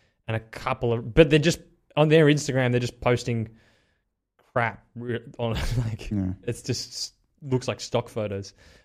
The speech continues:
Speaker 1: I don't know. They, I, what, I don't know <laughs> what's going on with them.
Speaker 2: Yeah.
Speaker 1: Um, I, maybe they're doing really well on the mountain bike side, so they just went, "Oh, screw the road."
Speaker 2: Courses for courses, like the bike behind you, Time, like, that, that doesn't need to be in a pro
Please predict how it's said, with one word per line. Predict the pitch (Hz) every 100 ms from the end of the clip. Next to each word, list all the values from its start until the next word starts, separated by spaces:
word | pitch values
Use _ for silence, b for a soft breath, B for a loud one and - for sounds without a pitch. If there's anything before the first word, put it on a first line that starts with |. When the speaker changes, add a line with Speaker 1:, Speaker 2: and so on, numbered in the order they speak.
| -
Speaker 1:
I | 127
don't | 113
know. | 120 95
They, | 120
I, | 120 117 135 151 - 127 _ _
what, | 120 -
I | 113
don't | 117 117
know | 113
<laughs> |
what's | - -
going | - 143 127
on |
with | 117
them. | 113 104 B B 101 95 101
Speaker 2:
Yeah. | 113 113
Speaker 1:
Um, | 110 120 - 190
I, | 180 180 156
maybe | 151 160 170
they're | 156
doing | 147 143 135
really | 135 135
well | 127 127
on |
the | 117
mountain | 117 123
bike | 113 110
side, | 120 113 110
so |
they | 113
just | 107 98
went, | 107
"Oh, | 101 98 -
screw | - 123 113
the |
road." | 110 - - -
Speaker 2:
Courses | 208 214 160 -
for | 123
courses, | - 135 131 131
like | 131
the | 123
bike | 139 151
behind | - 120 113 113 98
you, | 87
Time, | 87 - 107 95 85
like, | 104 107 101 -
that, | 123 127 -
that | 143
doesn't | 135 120 107
need | 107 107 104
to | 101
be | 95 98
in | 98
a |
pro | 92 - 98